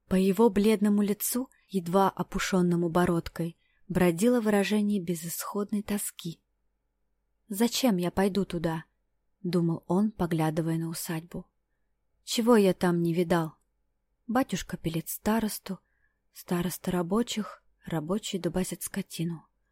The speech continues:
Вот и вся музыка. И другой не услышишь во веки веков». «А когда меня женят?» — внезапно пришло ему в голову.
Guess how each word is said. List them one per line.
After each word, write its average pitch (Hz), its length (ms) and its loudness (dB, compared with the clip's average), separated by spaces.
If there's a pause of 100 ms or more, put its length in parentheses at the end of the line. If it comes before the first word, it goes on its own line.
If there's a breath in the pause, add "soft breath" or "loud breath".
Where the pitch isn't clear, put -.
(460)
Вот 202 240 -4
и 190 40 -6
вся 196 220 -6
музыка. 208 520 -6 (640)
И 190 120 2
другой 185 520 0
не 226 140 0
услышишь 202 720 -4
во 175 140 2
веки 190 360 0
веков». 175 640 -4 (1300)
«А 175 120 0
когда 202 320 6
меня 190 300 6
женят?» — 175 560 0 (480)
внезапно 180 440 -2
пришло 185 340 -6
ему 185 140 -2
в 175 80 -12
голову. 180 460 -8